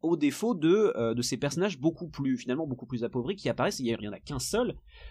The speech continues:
de personnages qui aurait vécu cette, euh, cette vie beaucoup plus dure, euh, et c'est, c'est un personnage qui aurait été beaucoup plus antagoniste qu'autre chose, parce que tout le temps, et c'est systématique chez Jordan Peele, il y a cette tension chez ces personnages, et c'est encore plus visible chez Us d'ailleurs que chez Get Out, qui quand même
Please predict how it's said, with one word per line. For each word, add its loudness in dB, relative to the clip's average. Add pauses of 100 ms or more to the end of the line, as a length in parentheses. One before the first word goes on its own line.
(100)
de 2
personnages 0
qui -4
aurait 2
vécu 0 (340)
cette, 0
euh, 4
cette 0
vie -4
beaucoup -4
plus -8
dure, 0
euh, 2
et -2
c'est, 0 (560)
c'est 0
un 2
personnage 2
qui -4
aurait -2
été -2
beaucoup -4
plus -2
antagoniste 0
qu'autre -2
chose, 2 (460)
parce 0
que 2 (240)
tout 2
le -6
temps, 2
et 2
c'est -2
systématique -2
chez -2
Jordan 0
Peele, -2
il -4
y 0
a 2
cette -8
tension -4
chez -12
ces -8
personnages, -2
et -2
c'est -4
encore -6
plus 0
visible -2
chez 0
Us 4
d'ailleurs 0
que -8
chez -8
Get 0
Out, 0
qui -4
quand -2
même -2